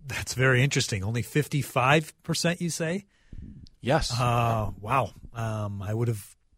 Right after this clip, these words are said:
Speaker 1: I certainly wouldn't have thought it was, uh,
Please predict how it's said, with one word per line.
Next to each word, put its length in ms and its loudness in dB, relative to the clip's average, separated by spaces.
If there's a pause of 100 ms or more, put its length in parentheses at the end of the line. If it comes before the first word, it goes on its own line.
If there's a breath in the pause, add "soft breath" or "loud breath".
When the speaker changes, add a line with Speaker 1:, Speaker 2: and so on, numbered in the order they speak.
(680)
Speaker 1:
I 120 0
certainly 340 2
wouldn't 220 4
have 120 -4
thought 200 8
it 80 4
was, 220 2
uh, 360 4